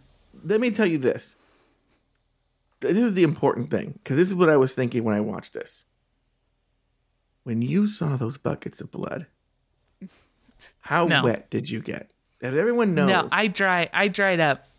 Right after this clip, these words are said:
Speaker 2: I
Speaker 1: when
Speaker 2: instantly
Speaker 1: Lori,
Speaker 2: dried up.
Speaker 1: l-, years ago, years and years ago, Lori
Speaker 2: Not
Speaker 1: was
Speaker 2: even a little bit.
Speaker 1: attracted to a comedian
Speaker 2: No.
Speaker 1: friend that we had. And she
Speaker 2: I
Speaker 1: said
Speaker 2: thought she was
Speaker 1: she wa-
Speaker 2: attractive, yes.
Speaker 1: Yeah. You said you wanted to drink her period blood.
Speaker 2: I did never, I never said that.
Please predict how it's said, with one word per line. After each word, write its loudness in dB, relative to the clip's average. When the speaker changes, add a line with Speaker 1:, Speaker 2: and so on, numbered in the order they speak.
Speaker 2:
I 0
Speaker 1:
when 2
Speaker 2:
instantly 4
Speaker 1:
Lori, 4
Speaker 2:
dried 4
up. -2
Speaker 1:
l-, -2
years 2
ago, -2
years -2
and 0
years 0
ago, -6
Lori 0
Speaker 2:
Not 4
Speaker 1:
was 4
Speaker 2:
even 2
a 2
little 4
bit. 6
Speaker 1:
attracted 0
to 2
a 2
comedian -2
Speaker 2:
No. 2
Speaker 1:
friend -4
that -10
we -10
had. -12
And -2
she -2
Speaker 2:
I 4
Speaker 1:
said 2
Speaker 2:
thought 6
she 2
was 0
Speaker 1:
she 0
wa- 4
Speaker 2:
attractive, -2
yes. -4
Speaker 1:
Yeah. -2
You 2
said 0
you 0
wanted 6
to 2
drink -4
her -8
period -12
blood. -20
Speaker 2:
I 0
did 0
never, 0
I -2
never 2
said 0
that. -2